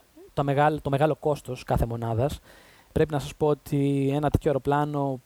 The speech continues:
πουλιέται για περίπου μισό δισεκατομμύριο κάθε μονάδα. Τε-, τελευταία,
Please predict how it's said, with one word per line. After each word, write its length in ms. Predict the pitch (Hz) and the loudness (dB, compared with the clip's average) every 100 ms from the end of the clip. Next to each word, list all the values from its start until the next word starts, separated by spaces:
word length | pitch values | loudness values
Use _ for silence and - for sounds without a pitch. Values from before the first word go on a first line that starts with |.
| - | -8
πουλιέται 440 | 143 139 151 165 | -2 2 2 2
για 200 | 139 135 | 2 2
περίπου 600 | - 135 156 - 147 139 131 | 2 2 0 -2 -4 -4 -4
μισό 520 | 131 - 156 147 139 _ _ _ | -4 2 4 4 2 _ _ _
δισεκατομμύριο 1200 | 139 - 143 139 127 - 127 147 147 123 117 175 - _ _ - | 2 4 4 2 0 -2 -2 2 4 4 4 2 -2 _ _ -4
κάθε 340 | 127 - 123 | 2 2 2
μονάδα. 580 | 123 120 120 117 127 208 _ - | -4 -2 0 2 2 -2 _ -10
Τε-, 120 | - 139 - | -2 -2 -2
τελευταία, 840 | - 131 123 - 160 156 147 131 | 0 2 2 4 6 8 6 2